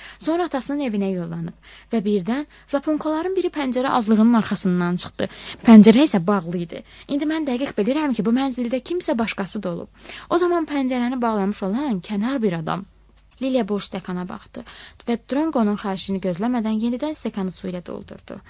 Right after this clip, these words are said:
Lakin qadın suya əl vurmadı. Baxışlarını mühasibin üzünə zilləyib durmuşdu. Sanki onun hökmünü gözləyirdi. "Siz istəyirsiniz ki, mən hər şeyi yoxlayım? Amma siz başa düşməlisiniz ki, o vaxtdan artıq çox illər keçib.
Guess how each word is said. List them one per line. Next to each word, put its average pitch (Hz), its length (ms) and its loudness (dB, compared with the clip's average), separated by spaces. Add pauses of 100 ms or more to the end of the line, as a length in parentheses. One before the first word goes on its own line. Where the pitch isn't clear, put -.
(260)
Lakin 220 320 -2
qadın 196 240 -4
suya 220 340 -8
əl 185 140 -10
vurmadı. 226 420 -12 (320)
Baxışlarını 285 520 0
mühasibin 262 500 -4
üzünə 226 180 -4 (100)
zilləyib 180 480 -2
durmuşdu. 175 500 -6 (280)
Sanki 233 320 0
onun 226 220 0
hökmünü 196 400 -2
gözləyirdi. - 640 -12 (380)
"Siz 240 200 -4
istəyirsiniz 262 580 -4
ki, 247 100 -4
mən 233 260 0
hər 262 60 -6
şeyi 226 200 -2
yoxlayım? 185 640 -4 (340)
Amma 226 200 4
siz 262 200 -4
başa 254 220 -2
düşməlisiniz 233 520 -4
ki, 202 100 -6
o 190 60 -2
vaxtdan 285 300 -6
artıq - 320 -8
çox 240 180 -10
illər 185 360 -6
keçib. - 320 -12